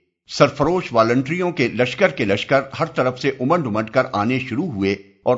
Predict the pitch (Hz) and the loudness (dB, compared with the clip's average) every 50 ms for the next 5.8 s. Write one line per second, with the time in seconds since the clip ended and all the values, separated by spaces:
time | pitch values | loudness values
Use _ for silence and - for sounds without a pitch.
0 | 127 147 147 151 185 190 180 165 156 160 - - - 101 117 131 160 170 160 - | 2 2 2 2 2 2 2 0 2 0 -2 2 4 4 4 6 4 2 2 0
1 | 120 98 107 117 123 - - - - 123 - - 151 139 151 151 143 - - 117 | 2 4 4 4 4 0 -6 -6 -6 -6 -2 0 0 2 2 2 0 0 -4 -8
2 | - - 107 101 104 117 123 139 156 151 - 127 107 98 92 101 95 - 117 135 | -4 -4 2 4 4 4 4 0 -2 0 0 0 0 0 -2 -4 -2 2 2 2
3 | 156 151 101 87 90 95 92 92 _ _ _ _ _ _ 139 110 - 110 113 117 | 2 2 -2 -2 -4 -4 -4 -6 _ _ _ _ _ _ -2 0 0 0 2 4
4 | 120 131 131 117 - 107 104 110 120 123 127 127 123 110 90 78 80 101 120 131 | 4 4 2 0 2 2 2 2 2 0 0 0 -2 -6 -4 0 2 2 4 4
5 | 127 107 92 92 90 98 101 101 113 107 - 101 107 98 - 98 | 2 0 -2 -2 -2 -2 -2 -2 -4 -4 2 2 2 2 2 -4